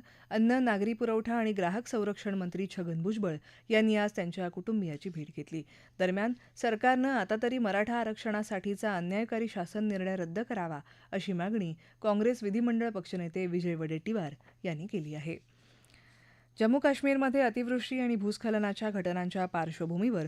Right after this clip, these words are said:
महाराष्ट्र सरकारने पाच कोटी रुपये अर्थसहाय्य दिलं. याबद्दल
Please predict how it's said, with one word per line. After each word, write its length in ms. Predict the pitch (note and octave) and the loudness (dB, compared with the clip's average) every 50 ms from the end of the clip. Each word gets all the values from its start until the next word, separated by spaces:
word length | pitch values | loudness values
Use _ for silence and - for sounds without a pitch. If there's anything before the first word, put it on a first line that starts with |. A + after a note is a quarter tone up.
| - - - - - _ - | -6 -10 -20 -20 -10 _ -2
महाराष्ट्र 400 | G3 G3+ G#3 G#3 G#3+ G#3+ - A3+ | 0 2 4 4 2 2 0 -2
सरकारने 540 | - G#3+ F#3+ F#3 - G3 F#3+ F#3+ G3+ G#3+ | 0 0 -2 -2 -2 -4 -4 -2 -2 -4
पाच 280 | A3+ - A3 A#3 C#4 - | -2 -2 -2 -4 -4 -4
कोटी 300 | - - G3+ F3+ F#3+ F#3+ | -2 -2 -2 0 0 -2
रुपये 260 | F3+ E3 - F3+ F#3 | -2 -2 0 -2 -2
अर्थसहाय्य 640 | G3 F#3 E3 E3 - F3+ F3 - E3+ D#3+ F3 E3+ E3 | -2 -2 -4 -4 -6 -8 -6 -6 -6 -4 -4 -2 -2
दिलं. 200 | E3 E3 F#3 G#3+ | -2 -2 -2 -2
याबद्दल 520 | A3+ G3+ E3 D3+ E3+ G3 G#3 F#3 E3 D3 | -2 -2 -2 -2 -4 -4 -2 -2 -4 -4